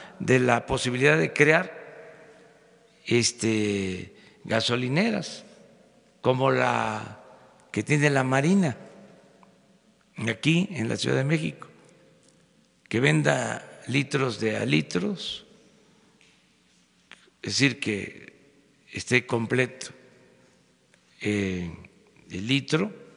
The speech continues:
y que, este,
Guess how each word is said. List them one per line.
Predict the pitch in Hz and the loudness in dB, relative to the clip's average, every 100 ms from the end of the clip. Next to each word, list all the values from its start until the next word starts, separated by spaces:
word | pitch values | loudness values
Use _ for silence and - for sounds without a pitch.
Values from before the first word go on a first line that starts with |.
| - - _ - - _ _ _ _ - _ _ _ _ _ | -20 -20 _ -20 -20 _ _ _ _ -20 _ _ _ _ _
y | 143 180 202 - - - - - _ _ _ _ _ _ _ _ _ _ _ - | 4 4 4 -2 -20 -20 -20 -20 _ _ _ _ _ _ _ _ _ _ _ -2
que, | 127 127 | 2 4
este, | 120 - - 110 110 104 98 92 - | 2 0 0 0 0 0 -2 -6 -10